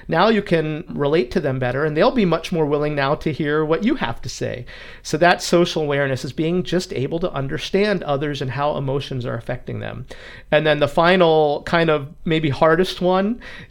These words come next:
is relationship management. And that's where you're taking all three of those other facets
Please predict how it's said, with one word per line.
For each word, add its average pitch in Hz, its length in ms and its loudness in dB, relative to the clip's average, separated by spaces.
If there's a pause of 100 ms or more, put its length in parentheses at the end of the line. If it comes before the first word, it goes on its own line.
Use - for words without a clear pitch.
is 147 320 2
relationship 147 580 -2
management. 117 500 -6
And 139 120 -4
that's 151 200 0
where 156 120 0
you're 139 80 0
taking 143 360 -2
all 175 300 6
three 160 540 2 (260)
of 160 80 0
those 151 220 4
other 156 180 4
facets 143 380 -2